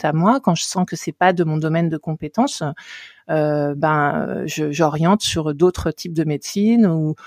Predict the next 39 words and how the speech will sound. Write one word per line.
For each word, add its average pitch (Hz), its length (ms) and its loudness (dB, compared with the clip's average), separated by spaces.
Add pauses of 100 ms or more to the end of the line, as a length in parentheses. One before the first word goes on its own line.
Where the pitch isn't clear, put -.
(180)
ou 185 120 0
des 175 120 6
prises 175 220 -2
en 160 60 0
charge 165 260 0
psychologiques, 196 960 -2
euh, 160 200 0
et 165 100 -4
cetera. 208 340 2
Je 156 140 -6
veux - 20 -12
dire, 165 140 -4
je - 100 -14
peux 156 120 -8
pas 170 160 2
non 160 180 2
plus, 185 280 -2
euh, 175 240 -2
tout 170 120 -8
faire. 208 380 2 (1400)
Par 190 180 2
contre, 277 400 2
ce - 80 -8
que - 80 -4
j'avais 180 300 0
quand 226 160 2
même 285 100 0
envie 233 240 2
de, 185 240 2
de, 165 280 -2
de 170 180 0
dire 202 280 -2
là, 190 340 2
euh, 156 40 -4
par 160 180 -4
rapport 160 240 -2
à 156 120 0
ton 165 180 -4
témoignage, 190 760 2